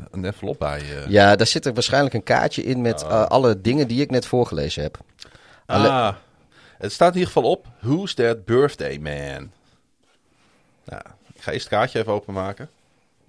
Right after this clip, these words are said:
Speaker 1: En, eh, het kaartje is, eh, geschreven.
Speaker 2: Ja, het is handgeschreven, maar het was zo'n beroerd handschrift
Speaker 1: Oh,
Speaker 2: dat
Speaker 1: daar
Speaker 2: ik
Speaker 1: staat inderdaad alles op. Zo.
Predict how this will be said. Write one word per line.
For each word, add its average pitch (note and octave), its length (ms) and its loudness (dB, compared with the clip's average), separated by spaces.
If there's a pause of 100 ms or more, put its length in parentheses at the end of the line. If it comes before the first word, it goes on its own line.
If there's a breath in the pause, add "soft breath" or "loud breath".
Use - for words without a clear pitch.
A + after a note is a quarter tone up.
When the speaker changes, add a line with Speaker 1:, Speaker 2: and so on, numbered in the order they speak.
(1160 soft breath)
Speaker 1:
En, D#2+ 280 -16
eh, D2+ 240 -12 (600)
het - 100 -20
kaartje G#2 420 -4
is, - 240 -10
eh, D#2 260 -4 (180)
geschreven. - 340 -4
Speaker 2:
Ja, F2+ 60 4
het A#2+ 160 0
is F#2 60 0
handgeschreven, A#2 680 2
maar A2+ 80 0
het G2+ 100 2
was F#2+ 120 -4
zo'n C3+ 160 6
beroerd A#2+ 260 0
handschrift B2 520 2
Speaker 1:
Oh, - 60 -10
Speaker 2:
dat D#3 120 8
Speaker 1:
daar - 80 6
Speaker 2:
ik C3 60 2
Speaker 1:
staat D3+ 300 6
inderdaad C#3+ 400 2
alles C#3+ 260 0
op. A#2+ 320 -2
Zo. C3+ 380 2